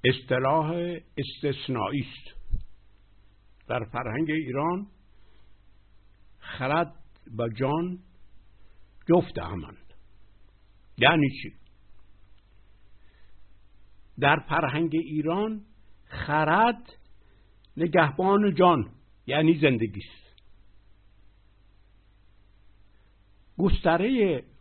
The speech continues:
معنای این فکر در سیاست و اقتصاد و دین و حکومت چیست؟ آیا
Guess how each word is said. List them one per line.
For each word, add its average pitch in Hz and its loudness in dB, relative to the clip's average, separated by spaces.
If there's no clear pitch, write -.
معنای 151 0
این 156 -2
فکر - -4
در 156 4
سیاست 165 2
و - 0
اقتصاد 180 -4
و 151 -6
دین 190 2
و 147 -2
حکومت 160 -4
چیست؟ - -8
آیا 139 -2